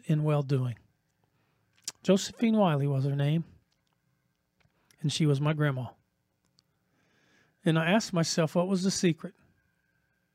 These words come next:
to her steadfastness in well-doing? And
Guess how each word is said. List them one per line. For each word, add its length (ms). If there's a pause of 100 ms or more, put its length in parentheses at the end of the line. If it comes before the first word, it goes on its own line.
(120)
to 100
her 120
steadfastness 880
in 120
well-doing? 460 (2250)
And 280